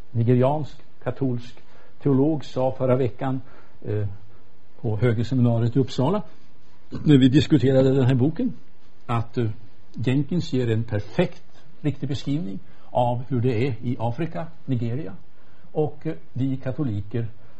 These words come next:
vi har helt ändrat attityd. Det är självklart nu för oss att vi kan ju inte köra med det vi har lärt oss på de katolska seminarierna, Bultmann och hela köret, det är ju värdelöst.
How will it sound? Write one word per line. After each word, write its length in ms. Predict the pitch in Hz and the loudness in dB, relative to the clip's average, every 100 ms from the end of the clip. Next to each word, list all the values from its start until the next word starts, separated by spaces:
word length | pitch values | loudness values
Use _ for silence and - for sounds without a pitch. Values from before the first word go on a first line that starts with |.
| - | -6
vi 260 | 120 127 131 | -2 0 0
har 180 | 120 107 | 0 -2
helt 340 | 113 156 151 | 2 2 2
ändrat 320 | 160 135 131 | 0 0 0
attityd. 540 | 135 156 147 156 185 165 - - - - - - | 0 -2 -4 -4 -4 -6 -6 -6 -6 -6 -6 -2
Det 80 | 175 | -2
är 60 | |
självklart 540 | - 160 113 - 143 127 | 2 2 2 2 2 4
nu 180 | 131 | 2
för 280 | 127 123 165 | 2 2 2
oss 360 | 185 - - - - - - - | 0 -4 -6 -6 -6 -6 -6 -4
att 280 | 127 123 - | -2 -2 0
vi 100 | 156 | -2
kan 200 | 156 139 | 2 2
ju 100 | 143 | 4
inte 180 | 127 135 | 2 0
köra 460 | - 160 120 131 139 | 0 0 2 2 2
med 200 | 135 135 | 2 2
det 100 | 127 | 2
vi 100 | 113 | 2
har 120 | 135 | 2
lärt 300 | 127 127 131 | 2 0 -2
oss 140 | 120 | -4
på 120 | - | -2
de 120 | 123 120 | -2 0
katolska 440 | 127 117 110 127 | -2 -2 -2 -4
seminarierna, 720 | - 127 127 101 117 135 131 | -2 0 2 0 -2 -2 -2
Bultmann 540 | 117 131 131 - 131 127 | 0 2 0 -2 0 2
och 60 | |
hela 200 | 120 120 | 2 0
köret, 440 | 113 110 147 143 - | 0 -2 -2 -4 -4
det 60 | - | -2
är 40 | |
ju 60 | 123 | -2
värdelöst. 680 | 143 110 98 135 - - | 0 -2 -2 -4 -6 -6